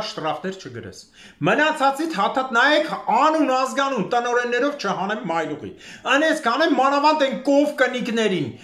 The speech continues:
որ կան տակից գործեր են անում իրանց կարճ գործերով,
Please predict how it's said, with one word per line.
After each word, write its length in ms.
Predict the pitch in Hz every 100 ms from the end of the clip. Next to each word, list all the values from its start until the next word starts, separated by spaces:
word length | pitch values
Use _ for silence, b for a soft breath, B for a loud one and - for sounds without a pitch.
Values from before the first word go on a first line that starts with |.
| B
որ 240 | 196 247 254
կան 260 | 269 240 185 240
տակից 400 | 226 226 226 156
գործեր 460 | 180 196 196 214 208
են 140 | 196
անում 240 | 190 185 170
իրանց 300 | 170 160 -
կարճ 260 | 160 139
գործերով, 540 | - 131 143 156 139